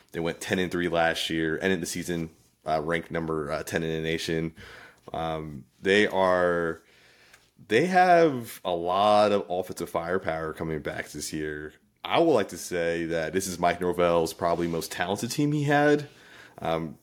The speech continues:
scheme-wise, very similar to what he did at Memphis, but now he has four or five-star recruits and guys who are, like, in year four, year three, year four of his offense, like, doing it now.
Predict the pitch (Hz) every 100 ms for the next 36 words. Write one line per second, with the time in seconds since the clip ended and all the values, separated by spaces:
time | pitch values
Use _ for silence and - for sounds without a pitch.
0 | _ - - 147 175 151 127 113 110 -
1 | 110 110 117 107 101 98 90 92 71 80
2 | - 107 117 - 90 87 87 87 90 85
3 | 85 78 78 78 78 - _ _ _ _
4 | - - 120 104 101 85 - 90 - 98
5 | 92 87 98 90 87 - 82 82 87 87
6 | 87 - 87 82 82 82 82 82 90 85
7 | 87 87 - 90 - 95 98 98 92 90
8 | 85 87 - 90 85 87 80 80 82 87
9 | 82 82 78 82 82 98 104 131 139